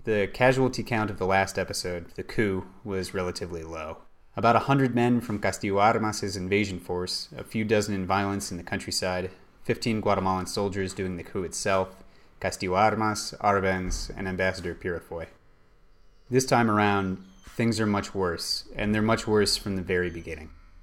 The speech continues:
Moreover, this isn't something that happened a hundred or a thousand years ago, where we can put a little distance between ourselves and it. This is stuff that happened sixty,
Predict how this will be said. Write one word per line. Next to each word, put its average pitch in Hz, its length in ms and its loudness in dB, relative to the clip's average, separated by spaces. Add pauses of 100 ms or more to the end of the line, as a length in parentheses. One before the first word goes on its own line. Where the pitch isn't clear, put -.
(600)
Moreover, 117 460 6
this 139 320 2
isn't 139 240 2
something 113 320 0
that 92 120 0
happened 98 300 0
a 87 60 -4
hundred 104 440 0
or 90 120 -2
a 87 60 -4
thousand 98 460 2
years 87 220 -8
ago, 85 320 -6
where 98 220 -2
we 95 100 0
can 95 160 -6
put 98 160 -2
a 92 40 -2
little 90 200 -2
distance 90 520 -4
between 92 340 -8
ourselves 92 420 -6
and 85 80 -16
it. 82 160 -14 (540)
This 117 160 0
is 117 80 2
stuff 110 240 2
that 104 100 0
happened 98 300 0
sixty, 98 500 -4